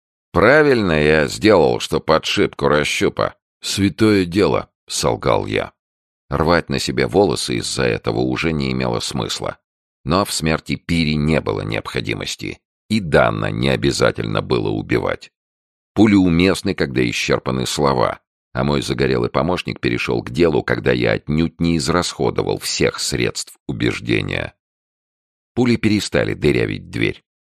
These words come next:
«Ребята чешут в затылках», высказал догадку Милк Ривер.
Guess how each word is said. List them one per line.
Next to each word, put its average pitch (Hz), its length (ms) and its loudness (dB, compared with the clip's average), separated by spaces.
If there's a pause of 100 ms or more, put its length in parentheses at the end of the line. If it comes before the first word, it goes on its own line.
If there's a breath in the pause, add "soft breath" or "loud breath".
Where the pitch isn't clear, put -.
(680)
«Ребята 113 540 2
чешут 110 540 -2
в - 60 -10
затылках», - 800 0 (160)
высказал 65 600 0
догадку 60 520 0
Милк 62 300 -2
Ривер. 50 360 -2